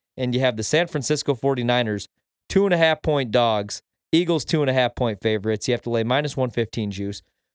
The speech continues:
total forty-five and a half. Then in the A F C, you get the Mahomes versus Burrow and A F C rematch,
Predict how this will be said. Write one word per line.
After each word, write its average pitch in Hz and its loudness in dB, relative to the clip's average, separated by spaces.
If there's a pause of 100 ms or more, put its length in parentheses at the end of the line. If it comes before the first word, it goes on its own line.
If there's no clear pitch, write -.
(100)
total 190 2
forty-five 127 0
and 113 -2
a 107 -2
half. 110 -2 (300)
Then 147 2
in 151 0
the 147 2
A 185 4
F 139 -2
C, 147 0
you 143 0
get 127 -2
the 127 -4
Mahomes 151 0
versus 131 0 (280)
Burrow 151 2
and 120 -4
A 151 2
F 143 0
C 151 0
rematch, 135 -2